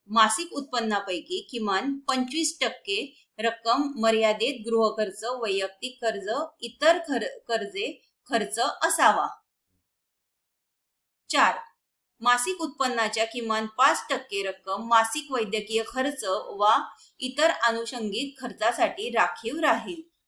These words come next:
पाच, मासिक उत्पन्नाच्या किमान पाच टक्के रक्कम ही मुलांच्या शैक्षणिक खर्चासाठी राखीव ठेवावी.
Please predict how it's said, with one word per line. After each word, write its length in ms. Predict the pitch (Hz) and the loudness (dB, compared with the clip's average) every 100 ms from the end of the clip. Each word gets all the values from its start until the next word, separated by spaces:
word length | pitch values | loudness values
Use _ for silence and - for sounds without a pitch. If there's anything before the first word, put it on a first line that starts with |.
| _ _ _ | _ _ _
पाच, 340 | 302 240 - - - | 4 4 4 -4 -8
मासिक 460 | 208 233 233 359 330 | 2 4 4 0 -4
उत्पन्नाच्या 640 | 302 - 247 240 220 233 | -6 -4 -2 0 0 -2
किमान 380 | 226 226 214 208 | -4 -2 -2 -2
पाच 320 | - 302 320 | 2 2 2
टक्के 280 | 294 - 220 | -4 -6 -6
रक्कम 380 | 208 202 196 202 | -8 -6 -8 -6
ही 160 | 214 254 | -4 -2
मुलांच्या 520 | 240 226 214 214 254 | -2 0 0 0 -2
शैक्षणिक 580 | 269 269 - 190 196 - | -2 -4 -4 -4 -6 -4
खर्चासाठी 680 | 233 214 262 269 220 - 196 | -4 -2 -2 0 -2 -2 0
राखीव 420 | 202 185 - 269 - _ _ _ | 0 0 -6 -10 -10 _ _ _
ठेवावी. 420 | 311 277 214 185 | 4 6 4 2